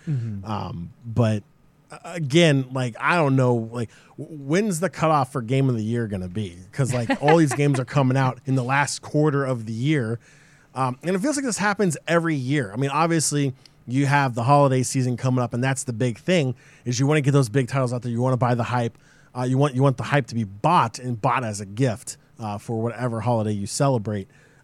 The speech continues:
Speaker 2: Um, so, of course, they're gonna keep rolling out here. But, you know, what, what's your cutoff? Is it September? Is it October? Is it in November? Uh, can a December release really win twenty twenty-three Game of the Year? I, I don't know. Um, that's,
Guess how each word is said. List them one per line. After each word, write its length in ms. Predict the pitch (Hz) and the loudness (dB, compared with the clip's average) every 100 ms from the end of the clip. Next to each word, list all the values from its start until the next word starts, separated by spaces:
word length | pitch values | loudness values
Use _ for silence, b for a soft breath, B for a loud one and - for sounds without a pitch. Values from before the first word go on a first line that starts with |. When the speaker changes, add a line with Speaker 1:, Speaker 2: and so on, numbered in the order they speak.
| - | -6
Speaker 2:
Um, 320 | 117 107 101 | -4 -4 -6
so, 180 | - 131 117 | -4 -2 -2
of 120 | 110 | -4
course, 300 | - 165 - | 0 0 0
they're 80 | 135 | -4
gonna 80 | 120 | -2
keep 220 | 135 123 | -4 -2
rolling 240 | 123 117 | -2 -2
out 140 | 101 101 | -4 -4
here. 280 | 165 160 123 | 0 0 2
But, 260 | 135 127 | -2 -2
you 60 | 135 | -2
know, 100 | 127 | 0
what, 280 | 107 123 123 | -2 -4 2
what's 240 | 151 - | 0 2
your 60 | 143 | -4
cutoff? 420 | - 139 90 - | 0 0 -2 -8
Is 100 | 104 | -8
it 60 | 107 | -6
September? 520 | 107 - 156 196 208 | -4 0 0 2 0
Is 120 | 98 | -2
it 40 | |
October? 420 | 92 - 110 131 120 | -6 -6 -4 0 0
Is 120 | 113 | 2
it 100 | 127 | 2
in 60 | |
November? 480 | 127 127 151 131 87 B B B B | 4 4 4 2 -4 B B B B
Uh, 220 | 123 120 117 | -4 -2 -2
can 160 | 151 | 0
a 80 | 143 | 0
December 480 | 135 - 170 165 175 | 0 0 2 4 2
release 460 | 151 143 170 - 123 | 2 2 2 0 -2
really 260 | 139 156 139 | 0 2 2
win 280 | 151 147 | 2 2
twenty 300 | 131 139 139 | 0 0 0
twenty-three 500 | 135 139 131 135 131 | 0 0 0 0 0
Game 240 | 113 120 120 | 2 2 2
of 80 | 113 | 0
the 80 | |
Year? 300 | 117 131 131 - B B B - | 0 0 -2 -12 B B B -16
I, 60 | 147 - 147 - | -16 -14 -16 0
I 120 | 160 | 4
don't 160 | 156 131 | 4 2
know. 140 | - _ - - | -2 _ -12 -2
Um, 460 | 139 131 110 107 - 127 117 | 2 2 0 -4 -8 -12 -2
that's, 440 | 131 135 - | -2 -2 -6